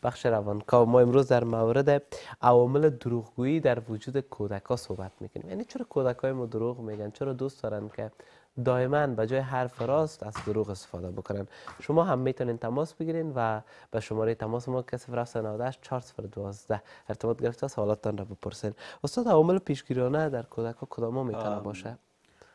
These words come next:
Speaker 2: اه، دو نکته که از، اه، علت‌ها مانده بود، یکی انتظار بیش از حد بود. ما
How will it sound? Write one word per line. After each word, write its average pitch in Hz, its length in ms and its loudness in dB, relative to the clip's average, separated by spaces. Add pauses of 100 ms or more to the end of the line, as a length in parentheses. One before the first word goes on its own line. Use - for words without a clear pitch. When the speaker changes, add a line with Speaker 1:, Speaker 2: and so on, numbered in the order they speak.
(120)
Speaker 2:
اه، 120 120 -6
دو 135 140 -8
نکته 165 300 -6
که 160 140 -4
از، 160 220 -4
اه، 107 260 -4 (200)
علت‌ها 107 440 -8
مانده 135 260 -8
بود، 117 180 -10
یکی 110 380 -10 (360)
انتظار 104 520 -8
بیش 98 240 -12
از 92 160 -14
حد 104 240 -12
بود. 98 200 -14
ما 127 300 -8